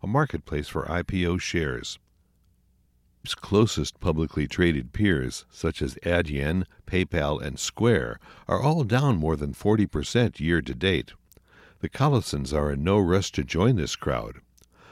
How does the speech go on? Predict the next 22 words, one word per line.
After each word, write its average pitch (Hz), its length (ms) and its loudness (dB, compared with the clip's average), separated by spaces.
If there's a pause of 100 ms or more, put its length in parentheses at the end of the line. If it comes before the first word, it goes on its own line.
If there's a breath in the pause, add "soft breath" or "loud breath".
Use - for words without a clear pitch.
(120 loud breath)
But 98 120 4
if 92 100 4
any 175 240 6
tech - 320 -2
darling 73 420 0
could 71 200 -6
stage 98 360 4
a 76 80 2
listing 76 440 0
in 69 120 -2
this 98 220 0
market, 80 460 -2 (220 soft breath)
Stripe - 500 2
would 69 120 -2
be 76 100 0
the 82 180 2
obvious 78 480 0
candidate, 69 640 0 (200 soft breath)
says 80 220 -2
analyst 73 540 -2
Jordan 82 340 2
McKee 69 460 0